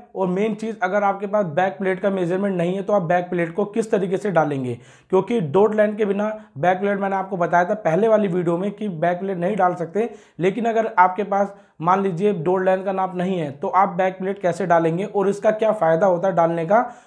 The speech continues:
और इसकी फिटिंग कैसे होती है, तो पूरी डिटेल बैक प्लेट के बारे में आपको इस वीडियो में मैं दूंगा। तो ये सीखने के लिए आप इस वीडियो को एंड तक जरूर देखिए। तो चलिए शुरू करते हैं।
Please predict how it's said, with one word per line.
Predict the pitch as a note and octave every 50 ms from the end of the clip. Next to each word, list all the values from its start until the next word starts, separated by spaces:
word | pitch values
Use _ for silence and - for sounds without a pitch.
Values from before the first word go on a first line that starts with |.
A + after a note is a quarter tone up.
| _ _ -
और | G3+ G#3
इसकी | G#3 G#3 - A#3 G#3+
फिटिंग | A3 G#3+ G3 A#3+ A#3+ G#3+
कैसे | G#3 F#3+ F#3 F3+ - G#3
होती | F3+ E3 D#3+ D3+ D3+ C#3+
है, | C3+
तो | C#3 F#3+ F#3+
पूरी | G3 - F3+ G3 G#3+ G#3 A#3+
डिटेल | G#3 F3+ F#3+ D#3+ E3+ F#3+ G#3 A3+ A3 - - - _ -
बैक | B2+ E3 G3 G#3+ G#3+
प्लेट | A3+ G3 G3 G3 G3
के | G#3
बारे | F#3 F#3 F3+ F#3
में | F#3+ G3
आपको | F#3 F#3 F#3+ G3+
इस | F3 E3
वीडियो | E3 E3 E3+ E3+
में | E3+ G3
मैं | A3 A#3+ G#3+
दूंगा। | F3+ E3 C#3+ C3+ B2+ B2 A#2+ B2 - - - _ _ -
तो | F#3 F#3
ये | D#3+ E3+ G#3+ A#3+ A#3+
सीखने | G#3+ - G3+ G3 F3+ G#3 G3+ G#3
के | G3+ G3
लिए | F#3 G3 A3
आप | A3 G3 G3
इस | G3+ F3+
वीडियो | F3+ F#3 E3+ F3+
को | F3+
एंड | F3 E3 D#3+ E3
तक | A#3 A#3
जरूर | F#3+ C#3+ D#3 D3+ D#3 D3+
देखिए। | C#3+ C3+ B2+ C3+ C3 B2 A#2+ A#2+ - - _ -
तो | F3+
चलिए | E3 F3+ F3+ G3+ B3+ E4+ D#4+
शुरू | - - F#3 E3+ D#3+
करते | D#3 C#3+ B2 C3+
हैं। | A#2+ A2+ G#2 G#2+